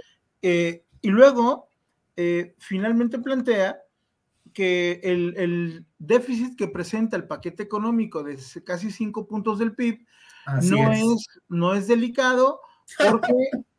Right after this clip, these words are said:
Speaker 1: ellos tienen una perspectiva de crecimiento económico en el mediano y largo plazo que va a permitir la recuperación de este recurso. Y esa es la, la, la justificación que tiene Hacienda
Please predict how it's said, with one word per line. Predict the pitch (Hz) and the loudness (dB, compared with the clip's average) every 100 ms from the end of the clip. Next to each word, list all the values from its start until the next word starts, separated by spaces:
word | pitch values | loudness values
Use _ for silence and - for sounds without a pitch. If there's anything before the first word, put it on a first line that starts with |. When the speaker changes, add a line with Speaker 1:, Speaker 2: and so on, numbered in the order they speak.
| - | -2
Speaker 1:
ellos | 196 240 226 - | 0 0 -4 -8
tienen | 226 220 226 | -4 0 2
una | 226 226 | 2 0
perspectiva | 214 185 - 180 214 220 | -4 -4 -6 -8 -6 -4
de | 214 202 | -4 -4
crecimiento | 180 175 175 180 185 | -6 -4 -6 -6 -6
económico | 202 208 214 220 202 175 | -6 -4 -2 -2 -4 -6
en | 156 | -6
el | 156 | -6
mediano | 156 156 185 202 | -6 -6 -6 -4
y | 208 | -4
largo | 214 226 233 | -6 -6 -4
plazo | 240 226 226 | -4 -4 -8
que | 185 165 | -8 -8
va | 156 170 185 | -6 -6 -4
a | 190 | -6
permitir | - 180 170 190 202 208 _ _ _ | -6 -8 -8 -8 -8 -10 _ _ _
la | 170 175 | -4 -2
recuperación | 165 170 170 - 165 156 156 190 190 | -2 -4 -8 -2 -2 -2 -4 -4 -2
de | 165 | -2
este | 165 165 | -2 -6
recurso. | 160 151 131 117 117 - | -10 -10 -14 -18 -20 -8
Y | 185 | -4
esa | 202 240 | -4 -2
es | |
la, | 240 240 - - _ _ | -2 -4 -6 -20 _ _
la, | 170 190 - | -4 -2 -2
la | 202 | -4
justificación | - 214 - 185 208 220 - 320 349 | -4 -6 -6 -8 -6 -6 -6 -8 -10
que | 330 | -10
tiene | - 240 233 | -2 0 2
Hacienda | 208 - 190 185 147 - | 0 -2 -4 -4 -4 -8